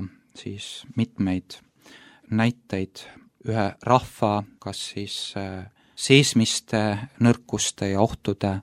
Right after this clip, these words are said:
dekadentsi nähtuste taaspöördumisest, äh, ühesõnaga taassünnile, vaimsele, religioossele, äh, moraalsele uuenemisele võib tuua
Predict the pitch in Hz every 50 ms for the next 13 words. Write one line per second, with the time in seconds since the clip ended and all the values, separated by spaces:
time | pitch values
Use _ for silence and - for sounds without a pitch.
0 | _ - _ - - - - - _ _ - 120 - - - 101 104 98 98 98
1 | 98 - - - - 98 98 98 101 101 104 - _ _ _ _ _ _ - -
2 | 107 104 - - _ - 98 - - - - - 101 98 98 98 - _ _ _
3 | - - _ _ _ - - 104 104 - - - - 113 104 101 - - - 95
4 | 95 98 92 - - 104 - - - _ _ - - 104 98 95 98 98 104 104
5 | 101 98 - - 107 101 - - 98 - 104 104 101 - - - - 101 98 95
6 | 95 - 101 95 101 _ - - - - - - - - - _ - 107 110 110
7 | 104 - - 107 98 101 98 104 101 101 101 98 - - 107 104 - - - -
8 | 101 104 104 101 101 101 101 110 110 - 104 101 101 101 98 104 110 107 104 101
9 | - - 104 101 101 113 117 98 92 95 90 92 95 - - - 98 98 95 95
10 | 98 98 _ _ _ - 104 101 95 92 95